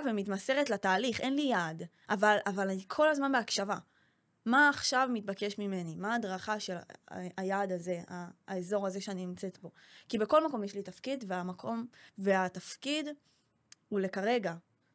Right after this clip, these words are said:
וה-, והוא גם קשור להמשך. כל דבר שעשיתי בחיים הוא מתקשר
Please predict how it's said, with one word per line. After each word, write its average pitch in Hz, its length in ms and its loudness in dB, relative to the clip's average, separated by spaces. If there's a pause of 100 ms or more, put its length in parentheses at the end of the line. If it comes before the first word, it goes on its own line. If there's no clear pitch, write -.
(140)
וה-, 185 340 0 (100)
והוא 190 240 -2
גם 196 160 -2
קשור 262 460 2
להמשך. 185 680 0 (400)
כל 254 180 2
דבר 247 200 4
שעשיתי 233 340 -4
בחיים 220 300 0
הוא 226 100 2
מתקשר 208 640 0